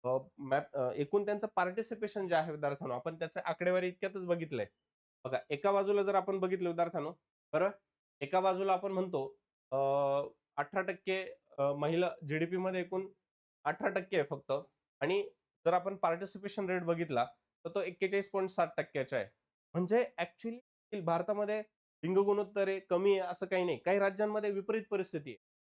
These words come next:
मात्र पुढारलेल्या राज्यांमध्ये असं आपण म्हणू शकतो, तमिळनाडू असेल, आंध्र प्रदेश असेल, बरोबर, कर्नाटक असेल,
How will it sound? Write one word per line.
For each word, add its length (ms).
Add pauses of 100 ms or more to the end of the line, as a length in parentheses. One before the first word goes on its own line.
(220)
मात्र 280
पुढारलेल्या 640
राज्यांमध्ये 500
असं 160
आपण 180
म्हणू 200
शकतो, 400
तमिळनाडू 380
असेल, 280 (380)
आंध्र 240
प्रदेश 300
असेल, 320 (480)
बरोबर, 180
कर्नाटक 480
असेल, 320